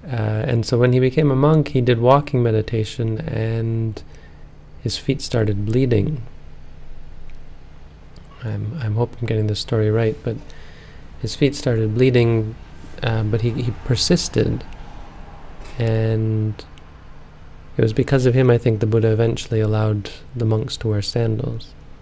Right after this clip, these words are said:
Monks would go barefoot before that. Um,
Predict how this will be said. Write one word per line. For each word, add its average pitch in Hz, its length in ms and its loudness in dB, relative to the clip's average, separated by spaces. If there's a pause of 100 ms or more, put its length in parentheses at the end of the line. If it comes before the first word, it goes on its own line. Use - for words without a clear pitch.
(3000)
Monks 107 320 -6
would 101 100 -6
go 107 120 -2
barefoot 113 500 -2 (180)
before - 380 -4
that. 107 260 -4 (960)
Um, 104 460 -2